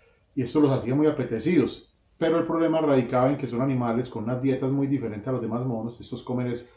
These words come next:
sobre todo, hojas, son folívoros, no son todo de frutas, y esto hacía que la mayoría se murieran en cautiverio.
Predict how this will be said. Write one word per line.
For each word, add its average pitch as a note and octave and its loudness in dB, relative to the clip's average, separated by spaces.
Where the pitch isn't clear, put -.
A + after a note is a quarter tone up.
sobre A2 -4
todo, A2+ 4
hojas, B2+ 6
son A2 -8
folívoros, A#2+ 2
no G2+ -4
son A#2+ -6
todo B2 -2
de A#2+ 0
frutas, A#2 -4
y B2+ 0
esto D#3 2
hacía D#3+ 6
que C#3+ -2
la B2+ 2
mayoría A#2 2
se C3 0
murieran A#2+ 2
en B2 -2
cautiverio. A#2 -2